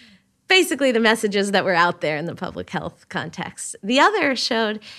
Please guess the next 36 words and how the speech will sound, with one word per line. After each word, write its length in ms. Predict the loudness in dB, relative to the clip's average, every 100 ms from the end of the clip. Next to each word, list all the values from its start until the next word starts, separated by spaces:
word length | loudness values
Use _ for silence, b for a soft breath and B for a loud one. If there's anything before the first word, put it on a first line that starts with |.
| B -4
hey, 160 | 0
you 160 | 2 4
know, 480 | 2 0 -2 -4 -6
stress 560 | -8 0 0 0 -2
is, 280 | -6 -8 -10 -6
you 100 | -4
know, 180 | -2
stress 540 | -4 -2 0 0 -2 -10 b b b b
has 180 | -2 -2
been 560 | 0 2 2 0 -2 -8 -6
linked 340 | 0 2 0
to 100 | -2
these 240 | 0 0
things, 240 | 0 0 2
but 140 | 2
in 120 | 2
fact, 300 | 4 2 2
the 80 | -2
body 240 | 2 2 0
stress 320 | -4 -4 -4
response 460 | -8 -6 -4 -4
was 160 | -6 -8
designed 360 | -6 -2 2 2
to 60 |
do 180 | 0 -2
this. 360 | -2 -4 -6 -6
Did 160 | -2
you 80 | 0
know 180 | 0 0
it 80 | 0
could 140 | -2
do 160 | 0 2
that? 240 | 0 0
And 100 | 0
we 80 | 0
had, 380 | 0 0 -2